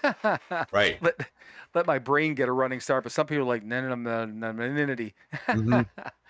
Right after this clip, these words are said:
Speaker 2: Anonymity.
Speaker 1: Anonymity, yeah. I, I have no idea why that word is,
Speaker 2: Right,
Speaker 1: is so
Speaker 2: right. But it, it tends to trip a lot of people up.
Speaker 1: Yeah,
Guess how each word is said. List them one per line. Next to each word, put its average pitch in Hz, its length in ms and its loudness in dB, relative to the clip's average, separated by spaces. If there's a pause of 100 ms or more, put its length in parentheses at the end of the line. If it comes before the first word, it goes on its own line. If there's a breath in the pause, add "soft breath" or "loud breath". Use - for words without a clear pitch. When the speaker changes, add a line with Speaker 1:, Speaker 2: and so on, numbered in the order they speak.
(320 loud breath)
Speaker 2:
Anonymity. 90 880 -2 (540)
Speaker 1:
Anonymity, 139 640 -2
yeah. 123 300 2 (200 loud breath)
I, 190 220 0 (180)
I 135 100 0
have 120 140 0
no 139 180 0
idea 123 320 0
why 101 200 -6
that 104 180 -10
word 107 300 -6
is, 98 220 -10
Speaker 2:
Right, 85 160 -2
Speaker 1:
is 104 140 -6
so - 140 -2
Speaker 2:
right. 90 220 0 (100)
But 98 180 -2
it, 117 200 -2
it 117 140 -4
tends 139 340 -4
to 143 100 -8
trip - 400 -2
a 87 60 -6
lot 82 420 -2
of - 80 -8
people 110 340 -4
up. 78 220 -4 (640)
Speaker 1:
Yeah, 165 240 0